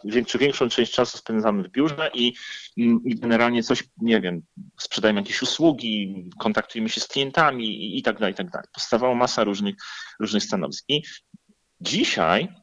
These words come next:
to co się dzisiaj dzieje, to jest doskonały moment na to, żebyśmy my się nauczyli trochę na nowo albo w ogóle pierwszy raz pewnej produktywności osobistej, e,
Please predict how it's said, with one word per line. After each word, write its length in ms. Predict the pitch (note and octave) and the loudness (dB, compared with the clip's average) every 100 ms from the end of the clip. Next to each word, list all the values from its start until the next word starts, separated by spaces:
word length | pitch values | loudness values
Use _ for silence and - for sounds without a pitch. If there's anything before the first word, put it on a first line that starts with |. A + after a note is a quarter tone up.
| - | -4
to 80 | A#2 | -2
co 100 | G#2+ | -2
się 160 | - F#2 | -4 -4
dzisiaj 280 | - G#2 | -4 -4
dzieje, 580 | F#2 F2+ D#2+ A2+ F3 - _ - | -2 -4 0 0 0 -6 _ 0
to 80 | B2 | 2
jest 140 | A#2+ | 4
doskonały 680 | D3 - D#3+ E3+ G#3+ G3 E3+ | 0 2 0 4 4 2 2
moment 500 | D3+ C#3 G#2 F2+ A2 | 4 4 2 -4 2
na 180 | F#2 | 2
to, 300 | E2 G2+ C3+ | 2 -2 -2
żebyśmy 380 | C3+ A#2 B2+ - | -2 -8 -8 -6
my 140 | B2 F3 | -4 -4
się 160 | - - | -6 -4
nauczyli 580 | A2+ G2 - C#3+ C#3+ C#3+ _ _ _ _ - | -4 -4 -6 -6 -6 -12 _ _ _ _ 2
trochę 220 | F#3+ - | 4 4
na 120 | E3+ | 2
nowo 400 | E3+ A3+ A#2+ G2 | 4 6 6 4
albo 200 | F#2 G#2+ | 2 2
w 80 | A#2+ | 0
ogóle 260 | F3+ F#3+ A#2 | 0 2 2
pierwszy 460 | - A2 - - | 4 2 2 -4
raz 340 | F2 G2 B2 - - | -2 0 0 -4 -8
pewnej 260 | C3 C3 | -2 -2
produktywności 1040 | - C3+ C3 A#2+ A#2 A2+ A#2 G#2+ - - - - - - | 4 4 4 0 0 4 6 4 -2 -10 -14 -20 -20 -2
osobistej, 800 | G2+ - G2+ G#2 F#2+ - C#2 B1 _ - - - | 0 2 2 2 -2 -6 -8 -8 _ -20 -20 -2
e, 360 | G2+ G2+ G2+ | 2 2 2